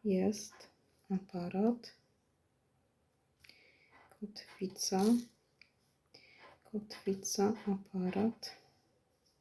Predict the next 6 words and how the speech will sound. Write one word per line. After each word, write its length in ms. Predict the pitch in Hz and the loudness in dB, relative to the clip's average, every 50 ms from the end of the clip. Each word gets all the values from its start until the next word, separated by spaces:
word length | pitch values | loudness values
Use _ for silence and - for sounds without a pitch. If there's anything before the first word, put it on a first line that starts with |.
| _ _ _ _ _ _ _ 190 | _ _ _ _ _ _ _ _
Okej. 600 | - - - - 190 190 190 196 220 247 240 240 - - _ _ _ _ _ _ _ - - - - - - - _ _ _ _ _ _ _ _ _ _ _ _ _ _ _ _ _ _ _ _ - | -20 -20 -14 -8 -4 -2 2 4 4 4 2 0 -4 -10 _ _ _ _ _ _ _ -20 -20 -20 -20 -20 -20 -20 _ _ _ _ _ _ _ _ _ _ _ _ _ _ _ _ _ _ _ _ -2
I, 400 | - 196 190 196 220 240 240 - - - _ _ _ _ _ _ _ _ _ _ _ - - 220 190 | 2 6 8 8 8 8 8 6 0 -14 _ _ _ _ _ _ _ _ _ _ _ -12 -6 -6 -6
a 40 | 185 | -4
tutaj 380 | - - 190 196 - - 185 | -4 -6 -8 -6 -2 0 0
jeszcze 320 | 190 190 190 - - 190 185 | 0 0 -2 -4 -6 -4 -2
był 220 | 180 185 175 185 | 0 2 2 0